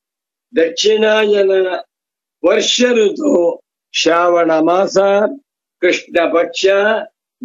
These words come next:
ದಶಮಿ ತಿಥಿ, ವಾರ ಬುಧವಾರ, ಎರಡ್ ಸಾವಿರದ ಇಪ್ಪತ್ತ ನಾಲ್ಕನೇ ಇಸವಿ ಆಗಸ್ಟ್ ಹದಿನಾಲ್ಕನೇ ತಾರೀಖಿನ ಬುಧವಾರದ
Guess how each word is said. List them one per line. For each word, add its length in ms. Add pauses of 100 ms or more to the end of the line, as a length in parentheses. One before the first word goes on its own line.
ದಶಮಿ 840
ತಿಥಿ, 540 (1120)
ವಾರ 320 (720)
ಬುಧವಾರ, 680 (840)
ಎರಡ್ 320
ಸಾವಿರದ 800 (380)
ಇಪ್ಪತ್ತ 600
ನಾಲ್ಕನೇ 800
ಇಸವಿ 600 (420)
ಆಗಸ್ಟ್ 720 (340)
ಹದಿನಾಲ್ಕನೇ 1040
ತಾರೀಖಿನ 720 (580)
ಬುಧವಾರದ 1120